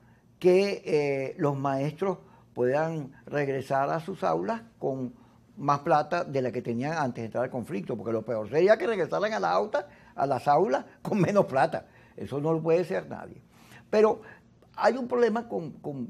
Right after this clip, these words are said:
con, con unas contradicciones que hay, tanto en el gobierno como en la oposición, que deberían ser resueltas. Fíjate, pa-, termino rapidito, porque la gente que dice, eh, la gente no dice lo,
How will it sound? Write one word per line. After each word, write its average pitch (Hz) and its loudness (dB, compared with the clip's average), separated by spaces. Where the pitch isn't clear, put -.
con, 127 -6
con 165 -4
unas 220 -2
contradicciones 160 -6
que 160 -4
hay, 127 -2
tanto 156 2
en 147 0
el 135 -4
gobierno 160 -2
como 196 -2
en 190 -4
la 196 0
oposición, 190 -4
que 160 -4
deberían 165 0
ser 147 -6
resueltas. - -10
Fíjate, 107 -8
pa-, - -12
termino 139 -4
rapidito, 120 -4
porque 107 -8
la 113 -4
gente 123 -8
que 147 -6
dice, 143 -8
eh, - -12
la 139 -2
gente 160 -6
no 208 -4
dice 190 -8
lo, 156 0